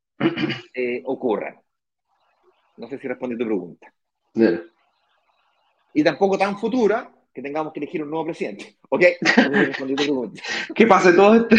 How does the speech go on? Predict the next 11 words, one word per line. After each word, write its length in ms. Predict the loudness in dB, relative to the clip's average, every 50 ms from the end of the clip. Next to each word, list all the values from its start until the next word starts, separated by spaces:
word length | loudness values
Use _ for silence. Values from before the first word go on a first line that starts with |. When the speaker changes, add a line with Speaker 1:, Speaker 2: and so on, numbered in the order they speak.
| 4 6
Speaker 1:
y 120 | 4 6
todavía 260 | 6 6 6 6 6 6
no 80 | 6
me 80 | 6 4
echen 240 | 4 6 6 6 6
en 80 | 6 6
el 80 | 6
departamento. 680 | 6 6 6 4 2 2 2 4 4 2 2 _ -12 -14 -14 _ -8 -6 -6 -6 -6 -10 -12 -14 -14 -14 -16
Speaker 2:
Eh, 60 | -14 -10
claro. 240 | -6 -6 -6 -4 -2
Speaker 1:
Oye, 400 | 0 0 2 2 2 0 0 -2